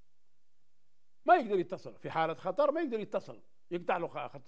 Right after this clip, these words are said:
كذلك هؤلاء يقطعوا الأصل، يمارسون العنف والإرهاب بكل أشكاله،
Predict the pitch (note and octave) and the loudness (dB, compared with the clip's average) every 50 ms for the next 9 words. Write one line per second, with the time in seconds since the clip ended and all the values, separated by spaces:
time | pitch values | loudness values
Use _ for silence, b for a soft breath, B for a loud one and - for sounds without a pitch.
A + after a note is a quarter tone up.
0 | B2 - - A#3+ C#4 D4+ F4 F#4 F#4 E4+ - F3+ G#3 G#3+ F3 G3+ A3+ A3+ G#3 D#3 | -14 2 6 8 8 10 8 8 6 4 4 6 6 8 8 8 8 8 8 8
1 | D#3+ G#3+ C#4 E4 C4+ B3 A#3+ A#3+ A#3+ D4 D4 - - A3 F3+ C3 - - - - | 6 2 0 2 6 6 6 6 6 2 0 0 0 -2 -2 -2 -6 -12 -16 -16
2 | - - - - - - - - - - - - - - - - - - - G3+ | -16 -16 -16 -16 -18 -18 -18 -16 -18 -18 -18 -18 -18 -18 -18 -18 -18 -12 -6 -4
3 | F#3+ F#3+ F3+ F3 E3+ E3+ E3+ F3+ F#3+ F#3 E3+ E3 D#3 C#3+ C#3 - - - - B3 | -2 -2 0 0 0 0 0 0 2 2 2 2 0 -2 -4 -8 -10 -10 -8 -6
4 | C4+ C4+ A#3 F3 D#3 D3 D3 C#3+ C#3 C#3 C#3 C3 C3 C3+ C3 C3+ - - - C3 | -4 -4 -2 -4 -4 -4 -4 -4 -4 -4 -4 -6 -8 -10 -10 -12 -12 -10 -8 -6
5 | D#3 B3 E4 F4 D#4+ D4+ D4+ C#4+ C4+ F3 - - D3 C#3+ D3+ D#3 D#3+ D3+ D3+ D3+ | -4 -4 -4 -4 -6 -8 -8 -8 -10 -10 -10 -10 -8 -6 -4 -2 -2 -2 -4 -6
6 | - G3+ F3 E3 D#3 C3+ D#3+ G#3+ B3+ C#4+ C#4+ C#4 C4 G#3 D#3 C#3+ C#3 F#3 F#3 - | -4 -2 0 0 0 0 -2 -4 -4 -4 -6 -8 -10 -10 -12 -8 -6 -6 -6 -6
7 | - - - - A#4+ E4+ G3+ D3+ C3+ A#2+ B2 - - B2 - - - - C#3 B2+ | -8 -4 -2 -2 -2 -2 -4 -8 -8 -10 -12 -12 -12 -12 -12 -8 -6 -6 -6 -6
8 | A#2 A#2 | -6 -8